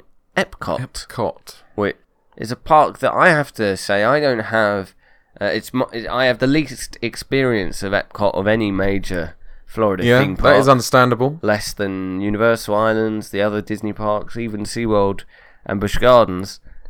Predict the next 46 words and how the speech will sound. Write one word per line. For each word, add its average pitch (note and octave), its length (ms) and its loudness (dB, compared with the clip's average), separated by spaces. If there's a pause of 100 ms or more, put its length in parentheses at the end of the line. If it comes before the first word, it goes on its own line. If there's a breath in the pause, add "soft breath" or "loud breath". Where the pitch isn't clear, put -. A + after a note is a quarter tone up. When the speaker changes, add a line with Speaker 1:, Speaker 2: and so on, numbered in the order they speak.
Speaker 1:
And, F#2+ 560 -4
um, G2 340 0
so G#2 280 0
I, C3+ 220 4
yeah, G#2+ 600 -2
I, G#2+ 240 -2 (180)
I A2+ 120 -4 (340)
have A2 180 -4
not A#2+ 220 -4 (220)
spent - 360 -2
a - 40 -8
great G2+ 260 -2
deal G#2 180 -4
of F#2+ 60 -10
time G#2+ 320 0
at G#2 260 -4
Epcot. - 400 -2
I - 40 -6
think, G#2+ 260 -8
in F#2+ 180 -6
fact, - 300 -6
the F#2+ 60 -6
one G2+ 300 -2
time G2 300 0
I F2+ 340 -4
actually - 360 -10
did E2+ 240 -10
go G2+ 400 0
was F2+ 240 -8
just - 240 -8
for F#2 120 -4
an F#2+ 60 0
afternoon. F#2+ 680 -2 (1500 soft breath)
Uh, F2+ 320 -4
oh, D3+ 160 2
well, C#3 280 6
I've A#2+ 160 2
set - 240 -4
foot - 200 -6
in A#2+ 140 -2
Epcot - 380 -6
twice, F2+ 420 -6
actually. F#2+ 480 -6
There G2 160 0
Speaker 2:
Right. G2+ 160 0
Speaker 1:
was - 160 -6